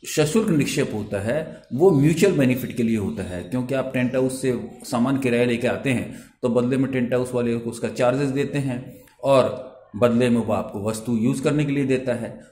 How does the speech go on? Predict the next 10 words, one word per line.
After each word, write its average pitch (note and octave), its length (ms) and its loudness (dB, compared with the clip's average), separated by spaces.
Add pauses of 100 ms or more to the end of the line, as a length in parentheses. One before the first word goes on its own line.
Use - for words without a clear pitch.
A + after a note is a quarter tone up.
(100)
तो C#3+ 80 0
दोनों D#3+ 280 2
के F3 100 2
लिए D3+ 200 4
mutual C#3+ 360 2
beneficial B2+ 560 0
होता G#2+ 240 -2
है। G2 280 -6 (240)
जबकि B2+ 760 0 (240)
सशुल्क, D3 640 2